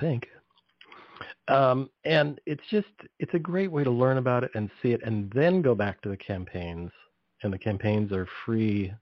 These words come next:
software programs that you can have your voice run through. And once you see it, all of that is so much easier. Some of the current campaigns are biodiet,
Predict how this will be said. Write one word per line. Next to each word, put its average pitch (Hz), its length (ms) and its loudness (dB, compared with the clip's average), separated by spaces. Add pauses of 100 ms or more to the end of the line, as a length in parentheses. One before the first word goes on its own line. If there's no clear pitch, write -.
(200)
software 101 280 2
programs 92 500 0
that 92 160 -4
you 90 60 -6
can 95 100 0
have 87 180 -2
your 90 160 -2
voice 98 320 2 (140)
run 113 340 2
through. 80 240 -6 (1040)
And 123 100 4
once 151 200 2
you 117 180 -2
see 135 120 2
it, 107 120 0
all 120 240 0
of 110 80 -4
that 107 200 -2
is 95 100 -8 (100)
so 104 80 -2
much 92 180 -8
easier. 80 500 -14 (1120)
Some 120 120 4
of 107 60 4
the 101 180 0 (100)
current 107 280 2
campaigns 95 600 -2
are 85 60 -4
biodiet, 92 800 0